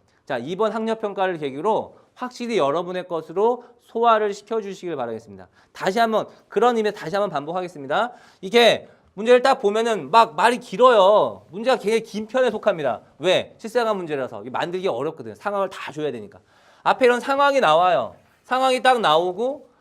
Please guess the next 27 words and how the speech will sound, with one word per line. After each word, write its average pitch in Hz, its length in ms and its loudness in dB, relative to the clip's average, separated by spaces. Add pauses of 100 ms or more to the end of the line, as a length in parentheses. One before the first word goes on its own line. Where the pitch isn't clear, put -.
(260)
이 220 220 -4
문자가 220 840 4 (600)
어떤 247 480 4
것인지 220 260 2
설명이 294 320 2
다 254 160 0
나옵니다. 208 320 4
어, 233 140 0
R은 233 520 4
거친 254 360 -6
정도, 226 640 -4 (680)
H는 240 840 -2 (280)
뭐 151 220 -10
평균 269 320 -4
높이, 190 640 -6 (880)
Z는 208 640 0 (160)
지표, 208 320 -4
어, 156 300 0
지표면으로부터의 214 1080 -2
높이, 180 300 -6
이런 220 200 0
식으로 269 140 -8
다 240 200 0
알려준 233 380 2
다음에 139 200 -4
상황을 262 460 -2
주고 196 380 -4